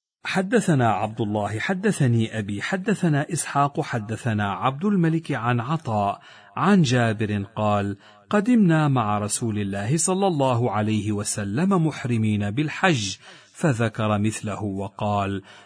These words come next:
"فلما كان يوم التروية وجعلنا مكة بظهر لبينا بالحج". حدثنا عبد الله، حدثني أبي، حدثنا يحيى بن سعيد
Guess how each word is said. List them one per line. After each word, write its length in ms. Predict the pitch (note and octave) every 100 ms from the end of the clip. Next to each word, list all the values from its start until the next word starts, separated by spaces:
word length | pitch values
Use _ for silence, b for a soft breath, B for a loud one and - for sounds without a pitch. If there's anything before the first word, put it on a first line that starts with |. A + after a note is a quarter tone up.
| -
"فلما 540 | - B3 C4 G#3+ E3
كان 340 | C#3+ C#3+ C3
يوم 400 | A#2+ G#2+ G2+ G2
التروية 760 | G2 - A2+ G2+ G2 G2 G2+ - B B -
وجعلنا 840 | F#3+ F#3 D#3+ C#3+ D#3 D#3+ B2 A2 G#2
مكة 560 | G2+ G2 - G#2 A2
بظهر 520 | G2 G2 B2+ C#3 A#2+
لبينا 720 | E3+ E3 F3 G3 G3 G#3+ D#3 D3+
بالحج". 840 | F#3+ F3 - G#2+ G2 F#2 F#2 - _ _ _ _ _ _ _ _ _ _ _ -
حدثنا 640 | F#3+ F#3 A3+ F3+ C#3+ A#2+
عبد 300 | G2+ A#2 A#2
الله، 420 | A2 G#2 G#2+ G#2
حدثني 840 | A2+ - F#3+ G3 - B2 A2+ A2+ A2+
أبي، 240 | G2+ G#2
حدثنا 680 | - G3 F#3+ F#3+ D#3+ C3+ A#2
يحيى 380 | G#2+ G#2 A#2+ G#2+
بن 200 | G#2+ G#2
سعيد 680 | - G#2+ G2+ G#2 G#2 G2+